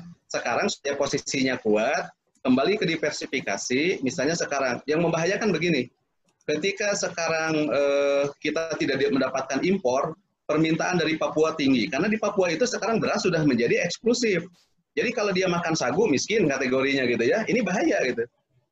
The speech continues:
Se-, se-, se-Indonesia itu makan padi. Sementara lahannya terus terkonversi. Ini dalih saja, produksi meningkat. Ya, kemudian produksi sekian juta ton.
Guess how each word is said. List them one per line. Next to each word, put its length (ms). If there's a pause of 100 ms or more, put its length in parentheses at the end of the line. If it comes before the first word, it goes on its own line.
(220)
Se-, 320
se-, 280
se-Indonesia 680
itu 160
makan 360
padi. 400 (400)
Sementara 400
lahannya 440
terus 200
terkonversi. 800 (360)
Ini 200
dalih 320
saja, 480
produksi 400
meningkat. 640 (520)
Ya, 280 (220)
kemudian 340
produksi 400
sekian 360
juta 320
ton. 320